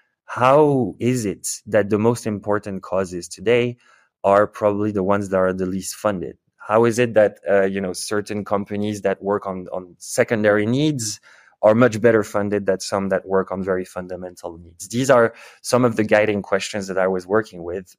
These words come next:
uh, in my earlier, in the earlier days of my career, and that I grappled with for some times. And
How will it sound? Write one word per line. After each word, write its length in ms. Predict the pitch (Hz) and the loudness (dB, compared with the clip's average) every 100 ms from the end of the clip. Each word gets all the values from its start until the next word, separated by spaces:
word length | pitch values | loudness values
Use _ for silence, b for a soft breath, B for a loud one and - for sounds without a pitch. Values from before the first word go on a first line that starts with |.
| - | -6
uh, 200 | 90 85 - | -4 -4 -6
in 200 | 101 95 | -6 -4
my 140 | 92 | -4
earlier, 380 | - 95 92 92 | -2 -2 -2 -6
in 120 | 95 98 | -6 -4
the 80 | |
earlier 300 | 92 98 92 | -2 -2 -2
days 200 | 90 95 | -6 -10
of 100 | 90 | -10
my 120 | 87 85 | -18 -20
career, 440 | _ 87 113 113 B B B B B _ | _ -2 -2 -2 B B B B B _
and 320 | - 104 101 | 0 0 2
that 140 | 104 101 | 2 2
I 60 | |
grappled 380 | 98 127 143 113 | 4 2 2 -2
with 200 | 92 90 | -2 -4
for 120 | - | -6
some 280 | 90 90 90 | -14 -14 -14
times. 500 | 98 113 98 95 - | -4 -2 0 -4 -8
And 280 | - 95 90 | -8 -8 -8